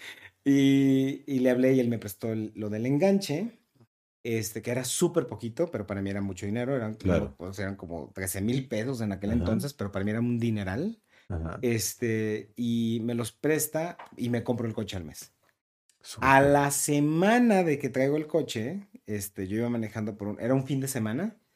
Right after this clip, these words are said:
Speaker 1: eh, y no había tanto tráfico. Me acuerdo que estaba, pues, bu-, bueno, en aquel entonces tampoco, tampoco era como que había mucho tráfico, pero el fin de
Speaker 2: Ujú.
Speaker 1: semana estaba como muy tranquilo.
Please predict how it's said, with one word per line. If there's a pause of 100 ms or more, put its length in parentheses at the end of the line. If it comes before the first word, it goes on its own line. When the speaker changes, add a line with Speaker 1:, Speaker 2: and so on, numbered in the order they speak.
(340)
Speaker 1:
eh,
y
no
había
tanto
tráfico.
Me
acuerdo
que
estaba,
pues,
bu-,
bueno,
en
aquel
entonces
tampoco,
tampoco
era
como
que
había
mucho
tráfico,
pero
el
fin
de
Speaker 2:
Ujú.
Speaker 1:
semana
estaba
como
muy
tranquilo.